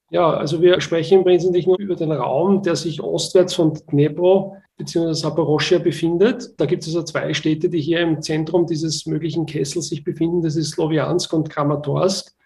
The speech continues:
Beide Städte liegen westlich der Städte Luhansk beziehungsweise Horlivka. Dort haben wir auch jetzt die heftigsten Kämpfe. Slowiansk und Kramatorsk muss man sich vorstellen wie das Zentrum eines möglichen Kessels, wo es ja jetzt vom Norden und vom Süden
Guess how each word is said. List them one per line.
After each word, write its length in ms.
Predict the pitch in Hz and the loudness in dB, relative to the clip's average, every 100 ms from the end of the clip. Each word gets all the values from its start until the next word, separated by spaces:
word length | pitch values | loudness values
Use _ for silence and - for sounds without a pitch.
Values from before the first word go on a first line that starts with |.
| _ _ - | _ _ -6
Beide 260 | 147 170 | -2 0
Städte 360 | - 160 156 180 | 0 -2 2 2
liegen 520 | 165 170 180 160 156 - | 2 2 2 2 -4 -4
westlich 580 | 156 156 - 180 156 | -2 -2 0 0 0
der 140 | - 160 | -2 -4
Städte 340 | - 160 160 | -2 -4 -2
Luhansk 720 | 160 156 156 151 190 214 - - - | 0 -2 -2 -2 0 0 -6 -16 -10
beziehungsweise 480 | 175 - 156 160 143 | -6 -2 0 0 0
Horlivka. 960 | 151 156 160 170 170 190 208 196 - - - | 0 0 0 -2 2 2 2 0 -8 -16 -4
Dort 200 | 151 - | -2 2
haben 140 | 156 | 4
wir 120 | 151 | 4
auch 100 | 147 | 4
jetzt 160 | 151 151 | 2 0
die 100 | 139 | -2
heftigsten 420 | 143 160 160 - | 0 -4 -6 -6
Kämpfe. 560 | 147 151 147 196 214 196 - - - | -2 -2 2 4 4 0 -10 -18 -10
Slowiansk 540 | - 160 143 156 - | -2 0 2 0 2
und 180 | 180 165 | 2 2
Kramatorsk 640 | 151 147 170 143 165 - | -2 -2 0 2 2 0
muss 120 | 175 | -4
man 120 | 165 160 | -2 -4
sich 160 | 170 | -6
vorstellen 420 | - 160 143 175 | -4 -6 -2 -2
wie 60 | 160 | 0
das 180 | 160 156 | -4 -6
Zentrum 460 | 156 160 156 180 | -4 -2 2 2
eines 260 | 180 160 151 | 2 0 -2
möglichen 380 | 151 156 156 160 | -2 -2 -4 -4
Kessels, 580 | 151 147 - 214 208 - _ _ - | -4 -2 0 0 0 -12 _ _ -4
wo 140 | 160 | 0
es 80 | 170 | 2
ja 80 | 175 | 2
jetzt 240 | 165 160 | 0 -2
vom 140 | - 160 | -2 -2
Norden 340 | 147 143 160 | 0 0 2
und 160 | 175 160 | 2 0
vom 140 | 165 | -2
Süden 760 | 156 165 185 196 196 196 - | -2 -4 0 4 4 2 -6